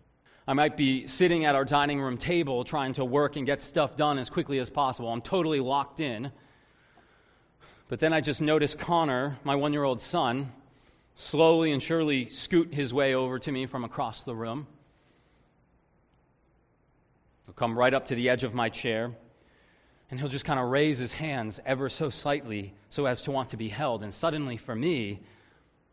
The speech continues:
nothing else matters in that moment. As my precious son, as my beloved child,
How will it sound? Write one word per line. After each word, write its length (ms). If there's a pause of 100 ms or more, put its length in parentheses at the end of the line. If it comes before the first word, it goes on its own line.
(960)
nothing 300
else 140
matters 320
in 80
that 120
moment. 300 (1500)
As 160
my 140
precious 480
son, 440 (1040)
as 160
my 220
beloved 580
child, 580